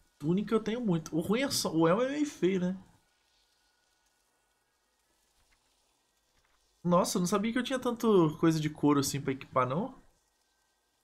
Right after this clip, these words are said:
Tô conseguindo achar o... o... do próprio set.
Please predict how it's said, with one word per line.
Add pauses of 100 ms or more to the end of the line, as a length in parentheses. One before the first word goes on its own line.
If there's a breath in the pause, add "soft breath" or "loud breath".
(3500)
Tô
conseguindo
achar
o... (220)
o...
do
próprio
set.